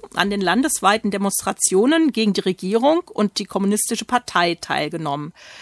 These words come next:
Wir haben ja schon gesagt, dass die Bevölkerung sehr unzufrieden war aufgrund der Mangellage, der Wirtschaftskrise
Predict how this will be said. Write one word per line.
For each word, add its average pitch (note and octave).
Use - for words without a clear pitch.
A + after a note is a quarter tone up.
Wir E3+
haben G3+
ja G3
schon G3
gesagt, F3+
dass F#3+
die F3+
Bevölkerung G3
sehr -
unzufrieden A#3
war G3
aufgrund -
der D#3+
Mangellage, G3
der D#3+
Wirtschaftskrise G3